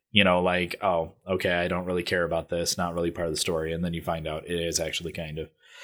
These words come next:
kind of indicating something about the story. Um, but, I mean, in general, I'd say the weakest part about this is the characters. The characters are definitely the weakest part.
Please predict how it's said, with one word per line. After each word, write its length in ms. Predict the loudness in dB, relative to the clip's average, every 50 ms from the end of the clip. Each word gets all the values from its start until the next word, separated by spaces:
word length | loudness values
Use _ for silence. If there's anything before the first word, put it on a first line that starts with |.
| -18 -18 -12 _ 4
kind 220 | 6 6 8 6
of 120 | 6 4 4
indicating 520 | 2 0 0 0 0 0 0 0 -2 -2
something 320 | -2 -2 -2 -2 -4 -6 -4
about 280 | -2 -2 -2 -2 -4 _
the 60 | -6
story. 420 | -4 -2 0 0 -2 -2 -4 -10 -16 _ _ _ _ _ _ _ _
Um, 460 | 6 6 6 8 6 4 2 0 -2 -4 -10 _ _ _ _ _
but, 400 | 4 6 8 6 6 6 4 2 0
I 80 | 2 2
mean, 480 | 4 4 4 4 2 0 -2 -2 -4 -6 _ _ _ _ _ _ _ _ _ -8 -8 -8 _ _ _ _ _ 4
in 140 | 6 6
general, 300 | 8 6 6 6 6 4
I'd 200 | 4 4 4 4
say 180 | 4 4 4 4
the 100 | 4 2
weakest 400 | 2 0 0 0 0 -2 -2 2
part 140 | 4 4 4 4
about 200 | 4 2 2 2
this 220 | 0 2 2 2
is 160 | 2 0 0
the 100 | -4 -6
characters. 800 | -2 2 2 2 2 2 0 0 0 0 2 2 2 0 0 -2 -6 _ _ _ _ _ _ _
The 80 | -14
characters 480 | 2 4 6 6 6 4 2 0 2 2
are 60 | 0
definitely 420 | 2 4 4 4 4 2 -2 0 0
the 80 | 0
weakest 320 | 0 0 0 -2 -4 -2 2
part. 340 | 4 4 4 4 2 -2